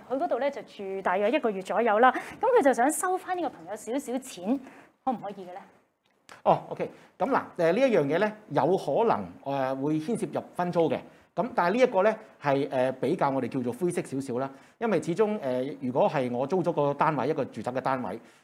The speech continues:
Speaker 2: 有個朋友上嚟我嗰度同我同住，一齊住嘅。
Speaker 1: 嗯。
Speaker 2: 咁喺個，誒，業主嘅角度，佢淨係知道租咗個單位俾我，亦都唔知道我同邊個同住。
Speaker 1: 嗯。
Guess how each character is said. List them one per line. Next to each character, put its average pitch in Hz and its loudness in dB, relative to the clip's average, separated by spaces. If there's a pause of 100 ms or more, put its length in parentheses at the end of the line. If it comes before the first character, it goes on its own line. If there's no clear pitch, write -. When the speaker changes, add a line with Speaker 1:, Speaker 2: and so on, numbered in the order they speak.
(140)
Speaker 2:
有 160 0
個 208 2
朋 127 -4
友 147 4
上 165 0
嚟 110 -4
我 135 2
嗰 - 0
度 147 0
同 123 -6
我 160 4
同 127 -6
住， 151 0
一 - -2
齊 190 0
住 120 -8
嘅。 113 -4
Speaker 1:
嗯。 - -12 (320)
Speaker 2:
咁 220 -2
喺 185 -2
個， 170 2 (140)
誒， 135 -8 (340)
業 131 -4
主 165 0
嘅 185 4
角 135 0
度， 107 -4
佢 135 -4
淨 139 -8
係 123 -8
知 190 -6
道 131 0 (240)
租 190 0
咗 180 -4
個 151 0
單 160 2
位 143 -2
俾 131 -4
我， 107 -4 (200)
亦 135 -10
都 220 4
唔 127 -2
知 196 -4
道 151 2
我 135 -2
同 98 -10
邊 160 -2
個 170 -2
同 170 -10
住。 254 0
Speaker 1:
嗯。 196 0